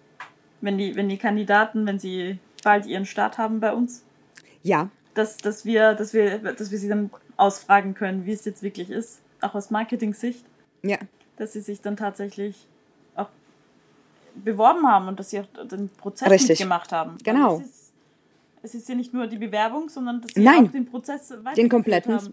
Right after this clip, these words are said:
Speaker 2: Prozess bis zur Einstellung
Speaker 1: Ja.
Speaker 2: und dann Onboarding nochmal mitnehmen und
Speaker 1: Ja.
Speaker 2: so weiter. Also, ja.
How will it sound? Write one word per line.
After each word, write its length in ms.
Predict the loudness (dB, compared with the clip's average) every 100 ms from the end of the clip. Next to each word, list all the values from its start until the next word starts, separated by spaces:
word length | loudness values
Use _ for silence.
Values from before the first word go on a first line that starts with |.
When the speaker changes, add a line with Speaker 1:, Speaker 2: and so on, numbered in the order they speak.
| -8
Speaker 2:
Prozess 400 | -6 -4 -2 -4
bis 200 | -2 -4
zur 140 | -4 -6
Einstellung 440 | -6 -2 0 2
Speaker 1:
Ja. 60 | 0
Speaker 2:
und 60 |
dann 140 | 0 -2
Onboarding 600 | -2 0 2 0 0 -2
nochmal 300 | -2 -2 -2
mitnehmen 720 | -4 -2 -2 2 4 4 4
und 120 | 0
Speaker 1:
Ja. 60 | -4
Speaker 2:
so 140 | -4
weiter. 360 | -4 -4 -6 -6
Also, 320 | -6 -6 -6 -8 _ _ _ _
ja. 120 | -10